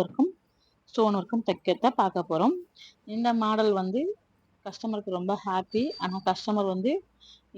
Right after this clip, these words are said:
இந்த பிளவுஸ பத்தி என்ன சொன்னாங்க, என்ன ஆச்சு, அதுதான் நான் உங்களுக்கு வந்து வீடியோ முடிவுல சொல்லுவேன். ஸ்கிப் பண்ணாத பாருங்க, சரிங்களா? ஏன்னா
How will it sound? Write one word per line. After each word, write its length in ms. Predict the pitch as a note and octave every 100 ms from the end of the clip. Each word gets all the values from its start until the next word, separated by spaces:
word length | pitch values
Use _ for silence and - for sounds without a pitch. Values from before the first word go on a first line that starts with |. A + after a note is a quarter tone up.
| G3
இந்த 180 | F#3 F3+
பிளவுஸ 300 | F#3 G3 G#3+ G3+
பத்தி 180 | F3+ A3
என்ன 140 | G3 F#3+ -
சொன்னாங்க, 380 | F#3 F3 E3+ F3 F#3+ - F3
என்ன 120 | E3+ G#3 G3
ஆச்சு, 320 | F#3 F#3 G#3 G3 G3 -
அதுதான் 340 | F3+ E3+ F#3+ G#3
நான் 80 | F#3+
உங்களுக்கு 260 | F3+ F3
வந்து 160 | F#3 B3 A3 - - - - - F#3+
வீடியோ 240 | G3+ G3+ F#3
முடிவுல 240 | F3+ F#3 -
சொல்லுவேன். 300 | E3+ G#3 E4 - - - - _
ஸ்கிப் 240 | - G#3+ -
பண்ணாத 340 | A#3 A3 A3+ C4 G#3+
பாருங்க, 300 | F3+ E3 D#3+ - -
சரிங்களா? 360 | G3 F#3 G3 G#3 F#3 D#3+ - G3
ஏன்னா 160 | F#3+